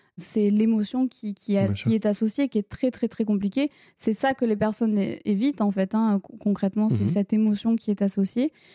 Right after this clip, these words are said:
Speaker 1: Et donc, on, on essaye de le faire passer de souvenir traumatique à mauvais souvenir.
Speaker 2: Oui.
Speaker 1: C'est-à-dire que, ben, en fait, on, on repense jamais à, à, à ça, euh, de joie et de gaieté de cœur.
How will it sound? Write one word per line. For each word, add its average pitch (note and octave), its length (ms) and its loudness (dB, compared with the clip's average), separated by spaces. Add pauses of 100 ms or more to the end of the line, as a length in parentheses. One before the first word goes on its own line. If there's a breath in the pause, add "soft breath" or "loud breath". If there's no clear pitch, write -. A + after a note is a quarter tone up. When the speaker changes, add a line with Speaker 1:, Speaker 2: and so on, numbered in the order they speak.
(100)
Speaker 1:
Et A3 120 2
donc, C#4 240 2
on, A3 180 0
on G#3 240 2
essaye A#3+ 300 2
de A3+ 100 2
le G#3+ 80 0
faire A3+ 180 -2
passer G#3+ 320 0
de G3+ 300 0
souvenir A#3+ 420 0
traumatique G#3+ 600 -2 (300)
à G#3 100 4
mauvais A3 280 2
souvenir. G3+ 420 -4 (300 soft breath)
Speaker 2:
Oui. A2 120 0
Speaker 1:
C'est-à-dire A3+ 220 0
que, G#3+ 180 0
ben, F#3+ 440 0
en G#3 80 2
fait, A3 220 -2
on, G3 480 0 (680)
on G#3+ 80 2
repense G#3 400 0
jamais A3 420 2
à, G#3+ 440 -2
à, G3+ 440 -2
à G3+ 80 2
ça, G#3 360 0
euh, F#3+ 120 2
de F#3+ 160 0
joie G3+ 160 0
et G3 40 0
de G3 60 -6
gaieté G3+ 220 0
de F#3+ 80 -4
cœur. G#3 320 -2